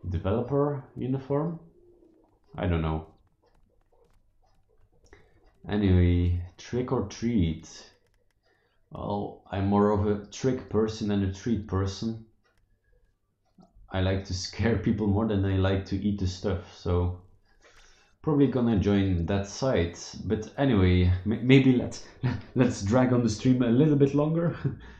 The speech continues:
Let's, let's see what Kelly has to say. It has been a long time since I visit visited them.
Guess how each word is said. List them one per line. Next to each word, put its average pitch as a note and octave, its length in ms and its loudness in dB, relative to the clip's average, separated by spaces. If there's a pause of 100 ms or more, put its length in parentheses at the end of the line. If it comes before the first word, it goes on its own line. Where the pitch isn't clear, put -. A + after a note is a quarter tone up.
(320)
Let's, G2+ 240 -2
let's A2 200 -2
see B2 120 0
what G#2+ 240 0
Kelly B2+ 200 0
has B2 240 -4
to B2 80 -4
say. C3+ 240 -2
It C3 100 -6
has A#2 160 -4
been B2 160 -4
a A#2+ 40 -2
long B2+ 280 0
time C3 400 0
since C3 340 0
I B2 120 0
visit C3 600 -4 (520)
visited B2+ 500 0
them. C3 440 -2